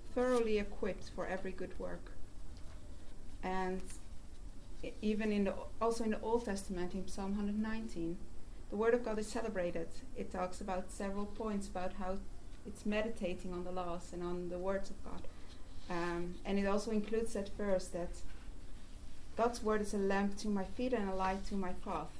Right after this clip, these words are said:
So from all these things, especially those, yeah, those two verses, a light, a lamp for my feet and a light to my path, it gives direction on where to go, but also the other part, it's,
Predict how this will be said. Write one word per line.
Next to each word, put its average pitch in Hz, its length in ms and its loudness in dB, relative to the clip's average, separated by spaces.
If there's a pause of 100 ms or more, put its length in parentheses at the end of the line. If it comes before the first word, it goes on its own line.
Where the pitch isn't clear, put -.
(1080)
So 208 380 2 (500)
from 233 200 0
all 226 200 4
these 226 480 0 (160)
things, - 420 2 (140)
especially 220 480 -2
those, 196 420 0 (460)
yeah, 196 200 2 (200)
those 202 220 4
two 220 180 0
verses, 208 340 2
a 196 80 2
light, 196 320 4 (360)
a 208 60 4
lamp 214 260 4
for 240 80 2
my 202 140 4
feet 220 200 0
and 202 120 2
a 196 40 0
light 196 220 2
to - 80 -2
my 202 80 2 (100)
path, 220 220 0
it 196 80 0
gives 202 160 4
direction 202 480 4
on 196 80 4
where 196 100 4
to 196 120 0
go, 214 440 4
but 190 140 0
also 190 440 0 (380)
the - 100 6
other 202 460 4 (720)
part, 180 300 2
it's, 196 240 0